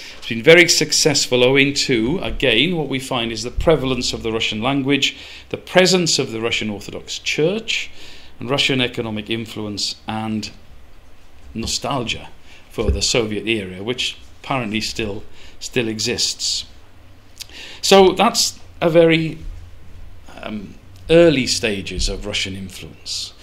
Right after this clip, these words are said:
And they're doing their utmost to try to, uh, bring that forward. Another thing that they, uh, consider is, next point is humanitarian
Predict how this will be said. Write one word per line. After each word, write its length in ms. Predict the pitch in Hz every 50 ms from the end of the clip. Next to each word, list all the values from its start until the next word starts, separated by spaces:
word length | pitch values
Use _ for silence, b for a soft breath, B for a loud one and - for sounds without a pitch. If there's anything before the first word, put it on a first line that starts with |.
| B B B B B B -
And 160 | 104 107 107
they're 120 | 113 113 110
doing 200 | 123 131 120 117
their 180 | 120 120 -
utmost 520 | - 117 - - 107 98 98 95 - - -
to 80 | 104
try 280 | 107 - - 104 95 95
to, 400 | - - - 95 95 95 92 95 - b b b b b b b b
uh, 220 | 95 95 95 95 92 92 - - - -
bring 320 | - 123 127 123 117 113 107
that 220 | 104 92 - -
forward. 500 | - - 110 101 90 82 82 78 76 - - - b b b b b b b b b b b b
Another 240 | - 180 247 254 262
thing 320 | 202 - 151 131 120 120
that 200 | 117 117 - 123
they, 440 | 117 120 120 117 117 113 113 - - -
uh, 160 | 107 107 107 -
consider 600 | - 131 123 - - 127 107 110 113 120 123 120 - -
is, 220 | - 123 - - 123
next 320 | 143 156 160 - - -
point 300 | - 123 117 113 107 -
is 180 | 127 123 - - B B B B B B B
humanitarian 1160 | - - 185 180 180 175 170 160 156 156 - - 170 160 160 151 131 117 101 95 92 92 -